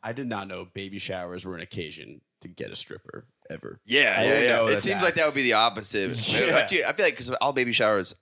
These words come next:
Speaker 2: actually, I don't know. It's just like lame ass gifts. People are like, "Okay, here's a toaster." You're like, "My babies can eat baby food for like
Speaker 1: <laughs> Right.
Speaker 2: three years. Why the fuck did you bring this?"
Speaker 1: I feel like whoever hires the stripper <laughs> to the baby shower just doesn't know what a baby shower
Speaker 2: Yeah, yeah,
Speaker 1: is. <laughs>
Speaker 2: yeah,
Speaker 1: He's
Speaker 2: yeah,
Speaker 1: never
Speaker 2: yeah.
Speaker 1: been to one. It's like,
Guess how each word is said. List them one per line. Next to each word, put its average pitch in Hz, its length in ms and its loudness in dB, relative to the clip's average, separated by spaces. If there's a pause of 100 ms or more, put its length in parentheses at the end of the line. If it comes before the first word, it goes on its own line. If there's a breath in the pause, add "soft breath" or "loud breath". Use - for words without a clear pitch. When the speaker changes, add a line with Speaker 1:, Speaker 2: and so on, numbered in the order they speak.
(160)
Speaker 2:
actually, - 220 -2 (240)
I - 60 -2
don't 135 80 -2
know. 123 100 2
It's 107 100 0
just - 100 -2
like 113 200 0
lame 101 300 0
ass 107 220 0
gifts. 95 380 -4
People 90 240 -2
are 87 60 2
like, 90 180 0
"Okay, 131 340 0
here's 139 200 -2
a 131 40 -6
toaster." 139 480 -2
You're 113 80 0
like, 92 140 0 (120)
"My 113 120 0
babies 123 480 -2
can 113 100 -4
eat 110 160 -2
baby 101 160 0
food - 320 0
for - 140 2
like - 40 4
Speaker 1:
<laughs> - 80 6
Right. - 80 4
Speaker 2:
three 131 180 2
years. 113 220 0
Why 82 120 0
the - 80 -2
fuck 123 180 -2
did 117 140 -12
you 104 40 -6
bring 117 240 -4
this?" - 140 -10
Speaker 1:
I 135 120 -8
feel 160 140 -2
like 165 120 0
whoever 147 240 -2
hires 107 480 0
the 101 80 -8
stripper 107 400 -4
<laughs> - 80 -14
to - 220 -2
the 127 60 -2
baby 117 280 -4
shower 104 360 0
just 95 280 -10
doesn't 98 280 -4
know 95 120 -4
what 95 100 -4
a 90 40 -10
baby 101 260 -6
shower - 160 0
Speaker 2:
Yeah, 190 160 6
yeah, - 0 -
Speaker 1:
is. 175 80 4
<laughs> 170 200 4
Speaker 2:
yeah, 170 120 4
Speaker 1:
He's 156 80 4
Speaker 2:
yeah, 143 100 2
Speaker 1:
never 147 220 0
Speaker 2:
yeah. - 60 -8
Speaker 1:
been 131 180 -2
to 120 60 -6
one. 104 80 -6
It's 98 60 -6
like, 104 120 -4